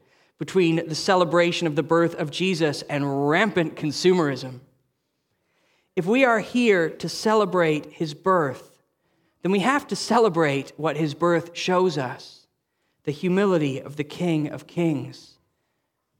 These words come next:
his choice to take a manger instead of a throne, and then to take up the cross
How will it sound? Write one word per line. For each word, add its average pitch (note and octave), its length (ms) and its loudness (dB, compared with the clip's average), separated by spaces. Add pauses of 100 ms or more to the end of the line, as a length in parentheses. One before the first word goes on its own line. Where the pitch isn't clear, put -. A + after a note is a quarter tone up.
(220)
his D3+ 200 -10
choice E3 540 -2
to D#3+ 80 -12
take E3 220 -2
a E3 40 4
manger D#3+ 500 0
instead C#3+ 420 0
of D3 100 -2
a D3 40 -4
throne, D3+ 720 -2 (420)
and D3 180 0
then E3 320 2
to C3+ 100 -10
take E3 420 -4
up - 440 -6
the C#3 100 -14
cross - 760 -4